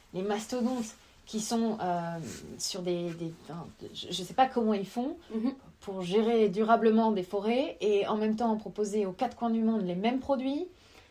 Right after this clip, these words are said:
Speaker 2: Il y en a qui doivent avoir des solutions, qui doivent y arriver. Je ne sais pas. Je, je pourrais pas te dire. Je connais pas
Speaker 1: Ouais, ouais, bien
Speaker 2: suffisamment.
Speaker 1: sûr. Mais ça pose question de
Speaker 2: Ah
Speaker 1: ce,
Speaker 2: oui, oui,
Speaker 1: ce
Speaker 2: bien
Speaker 1: volume,
Speaker 2: sûr.
Speaker 1: euh, la capacité de la nature à se renouveler
Speaker 2: Oui.
Speaker 1: moins vite que on renouvelle, euh,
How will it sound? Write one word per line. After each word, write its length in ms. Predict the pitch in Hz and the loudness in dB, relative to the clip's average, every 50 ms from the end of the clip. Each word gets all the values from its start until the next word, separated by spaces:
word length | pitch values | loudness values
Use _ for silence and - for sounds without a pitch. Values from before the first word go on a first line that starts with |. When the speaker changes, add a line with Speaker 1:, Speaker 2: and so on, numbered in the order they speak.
| - _ _ _ - | -20 _ _ _ -12
Speaker 2:
Il 100 | - 208 190 | -10 -6 -4
y 80 | 202 202 | -2 -2
en 220 | 202 208 220 226 | 0 2 4 6
a 140 | 247 285 302 | 6 6 4
qui 160 | 302 - 233 | 2 -2 -2
doivent 160 | 220 220 220 220 | 0 2 2 4
avoir 180 | 220 220 220 | 6 4 4
des 100 | 214 220 | 4 2
solutions, 680 | 220 - 220 220 214 208 - - 233 254 262 269 262 240 | -2 -2 -6 -8 -8 -8 -6 -2 0 0 2 2 0 -2
qui 180 | 226 - 226 | -2 -4 -8
doivent 300 | 214 185 214 220 226 226 220 - | -6 0 2 2 2 2 -2 -2
y 60 | 220 226 | -2 -2
arriver. 680 | 220 214 202 208 208 196 208 226 247 277 294 311 302 | -2 -2 -6 -10 -10 -4 -2 -2 0 0 0 -2 -4
Je 220 | - - - - 220 | -6 -8 -6 -2 -2
ne 80 | 233 | -2
sais 180 | 226 - - 226 | -4 -4 -8 -8
pas. 280 | 226 - 202 202 214 - | -4 -2 -4 -4 -4 -8
Je, 260 | 190 185 196 202 208 | -10 -8 -6 -6 -6
je 100 | 196 180 | -6 -8
pourrais 180 | 175 - 202 202 | -10 -12 -14 -12
pas 120 | - 226 | -10 -12
te 100 | 226 - | -12 -12
dire. 180 | 190 170 180 175 | -10 -12 -12 -12
Je 100 | - - | -12 -12
connais 180 | - 190 185 185 | -10 -10 -10 -10
pas 320 | 175 - 208 202 202 196 | -8 -8 -8 -6 -6 -8
Speaker 1:
Ouais, 60 | 196 202 | -8 -6
ouais, 80 | 208 | -6
bien 40 | 202 202 | -4 -4
Speaker 2:
suffisamment. 360 | 208 202 196 190 190 190 196 | -2 -2 -2 -2 -2 -2 -2
Speaker 1:
sûr. 200 | 196 190 185 190 - - - - - 233 | -2 -2 -4 -6 -10 -16 -18 -8 -2 -2
Mais 60 | 240 | 2
ça 160 | - 262 233 | 4 4 4
pose 200 | - 285 285 285 | 4 2 2 2
question 460 | - 285 277 - - 311 294 254 202 | 0 -2 -2 -2 -2 -2 -2 0 0
de 80 | 185 190 | 0 4
Speaker 2:
Ah 40 | 208 | 6
Speaker 1:
ce, 60 | 247 294 | 6 8
Speaker 2:
oui, 60 | 302 | 8
oui, 80 | 302 269 | 8 6
Speaker 1:
ce 100 | 226 226 | 6 4
Speaker 2:
bien 80 | 214 202 | 2 2
Speaker 1:
volume, 200 | 220 233 226 240 | 4 4 4 4
Speaker 2:
sûr. 220 | 254 285 294 302 - - - - - - | 4 4 2 2 -2 -6 -12 -18 -10 -2
Speaker 1:
euh, 120 | - 196 202 | 0 2 4
la 100 | 202 208 | 4 4
capacité 480 | 208 247 233 233 233 233 - - 262 | 4 4 4 4 0 -2 -2 -4 0
de 60 | 226 | 2
la 80 | 226 220 | 4 4
nature 320 | 220 220 220 220 247 240 | 6 4 4 2 0 -2
à 80 | 214 190 | -2 -2
se 120 | - - | -2 -2
renouveler 560 | 214 202 214 226 220 226 220 214 240 240 240 226 | -2 0 2 2 2 2 2 2 2 2 2 2
Speaker 2:
Oui. 120 | 220 220 - - | 0 -2 -4 -4
Speaker 1:
moins 260 | 196 208 226 240 240 | 2 4 4 6 6
vite 460 | 233 214 262 254 220 - - - - - - - - - | 4 2 0 -2 -4 -8 -14 -16 -16 -20 -20 -20 -16 -6
que 260 | - 214 214 208 - - | 0 0 2 2 0 0
on 240 | 180 190 185 185 180 | -2 -2 0 0 0
renouvelle, 520 | 190 190 190 196 190 185 196 190 185 170 - - - | 0 0 0 0 0 2 2 2 0 -2 -8 -10 -10
euh, 140 | - 165 | -8 -8